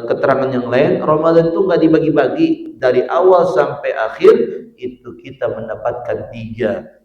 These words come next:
Rahmat, eh, maghfirah, rahmat, kemudian ampun, eh, kemudian terbebas daripada api neraka, api neraka. Tidak dibagi-bagi.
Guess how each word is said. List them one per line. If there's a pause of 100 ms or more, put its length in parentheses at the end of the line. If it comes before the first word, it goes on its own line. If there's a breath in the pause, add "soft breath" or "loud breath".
(160)
Rahmat,
eh,
maghfirah,
rahmat,
kemudian (480)
ampun,
eh, (160)
kemudian
terbebas
daripada
api
neraka, (160)
api
neraka. (680)
Tidak
dibagi-bagi.